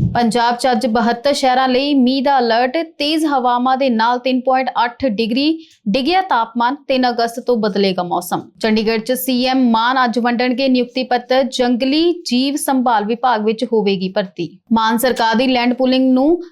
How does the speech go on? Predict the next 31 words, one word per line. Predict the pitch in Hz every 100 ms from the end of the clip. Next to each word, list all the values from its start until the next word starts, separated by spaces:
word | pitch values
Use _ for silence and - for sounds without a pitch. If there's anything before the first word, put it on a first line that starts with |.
| _
ਹਾਈ | 240 262 320
ਕੋਰਟ | 320 302
ਵਿੱਚ | 294 285
ਚੁਣੌਤੀ, | 294 285 254 240 285 294
ਅਗਲੀ | 247 247 285
ਸੁਣਵਾਈ | 277 254 233 254
ਉੱਨੀ | 269 - 277 302
ਅਗਸਤ | 247 190 190 -
ਨੂੰ। | 196 - -
ਜਲੰਧਰ | 226 214 208 214
ਦੇ | 220
ਸਿਵਲ | 226 240 240
ਹਸਪਤਾਲ | 240 247 - - 226
'ਚ | 220
ਆਕਸੀਜਨ | 233 233 - 233 240
ਦੀ | 254 254
ਘਾਟ | 247 220
ਕਾਰਨ | 233 226 247
ਹੋਈਆਂ | 240 226
ਮੌਤਾਂ | 233 220 214 240
ਦਾ | 247
ਮਾਮਲਾ | 247 220 220 233
ਪਹੁੰਚਿਆ | 247 254 254 247 202
ਹਾਈ | 202 170
ਕੋਰਟ। | 170 202 170 -
ਪੰਜਾਬ | 220 214 208 208
'ਚ | 240
ਹਮਲਿਆਂ | 226 226 226
ਦਾ | 226 240
ਸਿਲਸਿਲਾ | 247 233 240 240
ਜਾਰੀ, | 240 226 254 294